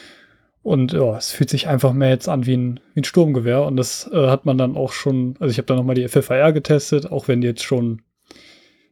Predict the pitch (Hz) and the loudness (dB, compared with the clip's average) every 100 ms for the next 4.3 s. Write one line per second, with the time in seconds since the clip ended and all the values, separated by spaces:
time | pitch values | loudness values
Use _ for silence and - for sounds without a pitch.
0 | _ - - - - - 156 147 160 147 | _ -6 -6 -10 -10 0 2 2 2 2
1 | 160 139 131 139 - 139 131 123 117 117 | 2 0 2 0 0 -2 0 -2 -2 -4
2 | 120 123 139 175 135 127 - 131 117 - | 2 4 4 2 0 0 0 -2 -2 -8
3 | - 147 139 123 - 123 120 117 120 139 | -2 0 2 0 -2 -2 0 0 2 2
4 | 151 - | 2 -4